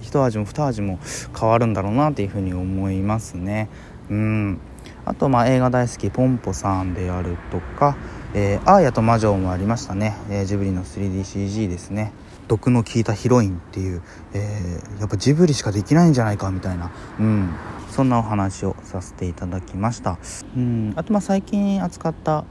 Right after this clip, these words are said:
えー、作品でダークウォーターズっていうのありましたね。これね、見ていただきたいんですけど、ラストのセリフがもう本当に、あの、切れ味抜群というか、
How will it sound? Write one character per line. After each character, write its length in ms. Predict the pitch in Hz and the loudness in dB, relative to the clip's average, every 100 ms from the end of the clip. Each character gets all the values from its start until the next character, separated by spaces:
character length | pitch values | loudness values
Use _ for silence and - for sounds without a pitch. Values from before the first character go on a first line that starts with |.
| - | -6
え 120 | 127 | -4
ー、 40 | 127 | -4
作 280 | 127 - | -6 -6
品 140 | 127 120 | -4 -2
で 60 | |
ダ 180 | 113 180 | 2 2
ー 40 | 214 | 2
ク 120 | 220 | 2
ウ 40 | |
ォ 100 | 226 | 2
ー 20 | |
タ 140 | 190 113 | 2 0
ー 40 | |
ズ 100 | 95 | 0
っ 20 | 90 | -4
て 80 | |
い 20 | 92 | -4
う 20 | |
の 60 | 90 | -4
あ 40 | |
り 60 | 92 | -4
ま 120 | 104 | -6
し 60 | - | -6
た 80 | |
ね。 140 | 98 98 - - - | -6 -6 -10 -12 -2
こ 80 | 147 | 0
れ 60 | |
ね、 260 | 170 165 120 | 0 0 0
見 140 | 123 170 | -2 0
て 120 | 131 | 0
い 60 | |
た 120 | 110 113 | 0 -4
だ 80 | |
き 80 | 117 | -4
た 100 | - | -2
い 40 | 113 | -4
ん 20 | |
で 60 | 92 | -4
す 60 | |
け 80 | - | -4
ど、 100 | 95 | 0
ラ 200 | 113 214 | 2 0
ス 140 | - | -2
ト 140 | - 127 | -2 -2
の 100 | 101 | -2
セ 180 | - 104 | -2 0
リ 100 | 95 | 0
フ 160 | 101 | -2
が 80 | 95 | -2
も 100 | 101 | -4
う 40 | 92 - | -4 0
本 140 | 196 | 0
当 180 | - 202 | 0 0
に、 200 | 196 180 - - - - | 0 -2 -8 -20 -18 -6
あ 140 | 127 | -2
の、 260 | 131 127 120 | 0 0 -2
切 100 | - | 0
れ 80 | 160 | 2
味 160 | 165 101 | 2 0
抜 240 | 92 - | -4 -6
群 160 | 101 95 | -6 -4
と 100 | 95 | -6
い 40 | |
う 20 | |
か、 320 | - 90 85 | -6 -8 -8